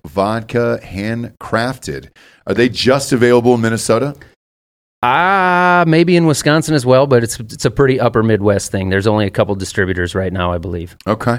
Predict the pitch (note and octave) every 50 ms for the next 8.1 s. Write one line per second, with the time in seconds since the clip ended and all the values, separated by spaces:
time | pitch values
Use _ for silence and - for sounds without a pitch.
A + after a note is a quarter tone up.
0 | A#2+ - C#3 C#3 - - - F3+ F3+ - - - F#3+ A#3+ G#3 - - F3+ G#3+ G#3
1 | - - - - - - - B2+ C#3 C#3+ C#3 C#3+ D3 F3 D#3+ B2+ D3+ D3+ - -
2 | D#3 C#3+ C#3 C#3 - C3 A#2+ B2 B2+ C3+ C3+ A#2 A#2 G#2+ G#2+ - C#3+ F3 F#3 E3+
3 | D#3 D3+ D3 D3 C3+ C3+ C3+ C3+ C3 B2 B2+ B2+ A#2+ A2+ A2 G#2 - - _ _
4 | _ _ _ - A2+ G2+ A#2+ A#2+ A#2+ G#2 F#2+ G2 F#2+ - G#2 G#2+ A2 A2 - G#2+
5 | G#2 G2+ A2 A2+ A2 G2 G2+ G2+ G#2 G2+ - - - _ _ _ - - - -
6 | - _ _ - _ _ _ _ _ - - - - _ _ _ - - D3+ D3
7 | D3+ D3 C#3 A#2+ - D#3 E3 F3+ F#3+ - - A#2+ G2+ G2+ F2+ F2+ F2+ F#2 - -
8 | - -